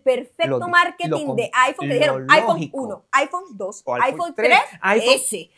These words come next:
Speaker 1: iPhone
Speaker 2: No,
Speaker 1: cuatro.
Speaker 2: pero cuando se murió el amigo,
Speaker 1: Ujú.
Speaker 2: ¿verdad? Se murió Steve Jobs, decidieron
Speaker 1: Empezaron
Speaker 2: ma-,
Speaker 1: a
Speaker 2: matar
Speaker 1: inventar
Speaker 2: esa vaina.
Speaker 1: cosas,
Speaker 2: No, le
Speaker 1: ¿verdad?
Speaker 2: empezaron a meter letras. Entonces era que iPhone once S, entonces iPhone
Speaker 1: Es
Speaker 2: Office
Speaker 1: cierto.
Speaker 2: S E cincuenta y siete, iPhone
Speaker 1: Eso.
Speaker 2: Office X, entonces del, del X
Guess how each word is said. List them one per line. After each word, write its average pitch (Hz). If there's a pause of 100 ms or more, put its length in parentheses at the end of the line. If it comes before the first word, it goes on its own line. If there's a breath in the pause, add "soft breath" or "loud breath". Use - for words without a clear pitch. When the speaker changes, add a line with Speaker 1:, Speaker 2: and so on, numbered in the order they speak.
(140 soft breath)
Speaker 1:
iPhone 302
Speaker 2:
No, -
Speaker 1:
cuatro. 269
Speaker 2:
pero 131
cuando 139
se 131
murió 131
el 147
amigo, 151
Speaker 1:
Ujú. -
Speaker 2:
¿verdad? 131
Se -
murió 160
Steve 233
Jobs, 277
decidieron 170
Speaker 1:
Empezaron 233
Speaker 2:
ma-, -
Speaker 1:
a -
Speaker 2:
matar 185
Speaker 1:
inventar -
Speaker 2:
esa 196
vaina. 285
Speaker 1:
cosas, 240
Speaker 2:
No, 285
le 330
Speaker 1:
¿verdad? 269
Speaker 2:
empezaron 185
a 262
meter 214
letras. 240 (120)
Entonces 180
era 214
que 185
iPhone 254
once 240
S, 185 (160 soft breath)
entonces -
iPhone 247
Speaker 1:
Es -
Speaker 2:
Office 247
Speaker 1:
cierto. 262
Speaker 2:
S 226
E 247
cincuenta 185
y 143
siete, 151
iPhone 233
Speaker 1:
Eso. 269
Speaker 2:
Office 240
X, 277 (180 soft breath)
entonces -
del, 165
del 143
X 131